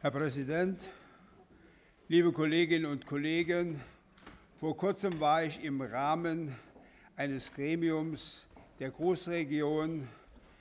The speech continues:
anwesend und habe dann auch die Gelegenheit gehabt, mit einem Bürgermeister aus dem Saarland zu reden. Und der Mann, der hat sich also beklagt, er wird am einunddreißigsten Mai, wird er achtundsechzig Jahre alt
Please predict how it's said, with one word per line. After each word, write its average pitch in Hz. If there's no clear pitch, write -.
anwesend 151
und 127
habe 147
dann 135
auch 127
die 135
Gelegenheit 135
gehabt, 135
mit 139
einem 139
Bürgermeister 123
aus 113
dem 117
Saarland 113
zu 123
reden. 110
Und 123
der 117
Mann, 156
der 120
hat 139
sich 139
also 117
beklagt, 110
er 127
wird 151
am 120
einunddreißigsten 127
Mai, 131
wird 127
er 120
achtundsechzig 104
Jahre 127
alt 127